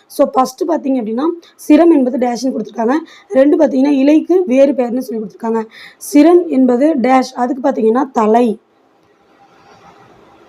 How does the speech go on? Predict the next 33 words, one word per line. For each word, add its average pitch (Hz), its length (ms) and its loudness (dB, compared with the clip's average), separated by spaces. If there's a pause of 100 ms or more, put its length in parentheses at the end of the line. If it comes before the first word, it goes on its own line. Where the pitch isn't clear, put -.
(1300)
நெக்ஸ்ட் 269 300 2
பார்த்தீங்க 294 280 4
அப்படின்னா, 240 300 0 (480)
அஹ், 262 280 4
இலைக்கு 320 420 4
வேறு 285 260 0
பெயர் 269 200 0
என்ன 254 200 -2
அப்படின்னு 240 160 -4
சொல்லி 240 220 -4
கொடுத்துருக்காங்க. 214 500 -2 (340)
இலைக்கு 349 360 4
நம்ம 285 180 4
வேறு 269 240 2
பெயர் 277 160 0
என்ன 254 160 -2
சொல்லுவோம்னா, 233 400 -2 (100)
தழைன்னு 262 380 4
சொல்லுவோம். 220 420 -4 (300)
So, - 180 0
அதுதான் 269 440 0
இதுக்கான 220 320 -6
ஆன்சர். 311 360 -4 (340)
அஹ், 269 160 0
ஃபர்ஸ்ட் - 360 -2
ஆப்ஷன், 269 340 -4 (140)
ஆ, 262 320 -4
தலை, 277 440 0
தழை, 254 300 -4
இதுதான் 254 300 -2
இதுக்கான 220 240 -2
கரெக்டான 220 420 0
ஆன்சர். 247 400 2